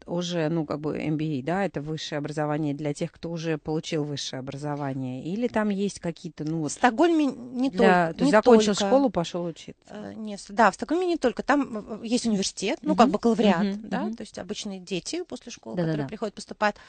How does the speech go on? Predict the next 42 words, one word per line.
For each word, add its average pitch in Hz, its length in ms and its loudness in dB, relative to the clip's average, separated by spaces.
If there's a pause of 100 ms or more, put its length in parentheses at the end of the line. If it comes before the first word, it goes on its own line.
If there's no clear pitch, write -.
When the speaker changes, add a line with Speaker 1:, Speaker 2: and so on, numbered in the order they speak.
(240)
Speaker 2:
Вот, 208 320 -2
и - 100 -6
есть 269 300 0
вот 240 160 -6
executive 208 380 -6
education, 247 420 -8
то - 60 -14
есть 190 100 -16
для 190 240 -8
уже 196 160 -10
более 180 220 -14
взрослых 185 400 -20
людей, 220 240 -10
которые 196 280 -10
в 175 40 -16
бизнесе 185 360 -18
поработали. 175 440 -20 (240)
Speaker 1:
А 208 140 10
вот 247 240 4
в 202 140 0
живописный 247 640 4
цех, 214 440 0
в 160 200 -4
эту 165 180 -2
мастерскую 180 640 -2
могут 285 320 2
попасть 175 440 2
люди, 175 680 -2
ну, 160 260 -2
грубо 151 460 -6
говоря, 143 240 -4
с - 120 -16
улицы, 147 400 -4
не, 143 220 0
не 180 240 -2
те, 180 200 0
кто - 200 -6
учится 160 300 -8
в - 60 -18
Стокгольмской 147 680 -6
школе 135 360 -10
экономики? 143 680 -12